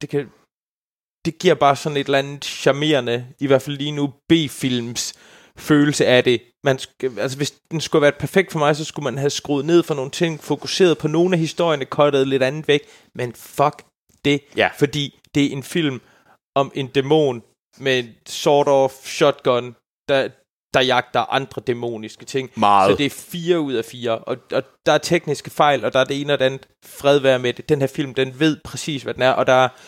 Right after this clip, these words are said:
Speaker 1: ikke nogen større fornøjelse, end at være i selskab med kultur af den ene og den anden slags, der ved præcis, hvad det er, og ikke skammer sig over det, ikke
Speaker 2: Og det
Speaker 1: undskylder for det, men bare blæser det ud og siger, "Fuck jer, hvis I ikke vil være med."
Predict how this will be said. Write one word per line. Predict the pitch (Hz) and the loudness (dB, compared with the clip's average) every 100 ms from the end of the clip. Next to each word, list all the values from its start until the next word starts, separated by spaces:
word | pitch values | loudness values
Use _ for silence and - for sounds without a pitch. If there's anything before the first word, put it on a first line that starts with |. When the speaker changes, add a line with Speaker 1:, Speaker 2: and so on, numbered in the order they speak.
| - _ 156 | -20 _ -2
Speaker 1:
ikke | 156 | -2
nogen | 139 139 | 0 -4
større | - 143 139 | 0 4 4
fornøjelse, | 143 131 127 123 123 | 2 0 -2 -2 -4
end | |
at | 120 | -2
være | 117 | -2
i | |
selskab | - 131 - 131 123 | -2 -4 -2 -2 -2
med | 127 | -6
kultur | - 139 - 151 110 | -10 -14 -10 -6 -6
af | 107 | -4
den | |
ene | 117 123 | -6 -4
og | 113 | -4
den | 117 | -6
anden | 123 | -8
slags, | - 110 - | -8 -8 -8
der | 120 | -4
ved | 120 | -4
præcis, | - 120 - 127 | -6 -10 -8 -8
hvad | 117 107 | -4 2
det | 110 | 4
er, | 104 104 - | 4 2 2
og | 120 | 2
ikke | - | 2
skammer | - 120 123 123 | 0 0 2 0
sig | 123 | 0
over | 117 101 | 0 0
det, | 117 | -4
ikke | - | -2
Speaker 2:
Og | 107 | 0
det | |
Speaker 1:
undskylder | 151 - - 131 120 | 0 -2 0 2 2
for | 131 | 2
det, | 117 | 0
men | 117 117 | -2 0
bare | 117 120 - | 2 2 2
blæser | 131 127 117 110 | 0 0 -2 -6
det | |
ud | 120 98 | -4 -4
og | 90 | -6
siger, | 127 | -8
"Fuck | - 123 113 | -2 0 0
jer, | 110 | -2
hvis | 110 - | -4 -8
I | |
ikke | 117 113 | -8 -6
vil | 107 | -6
være | 104 | -8
med." | 101 | -10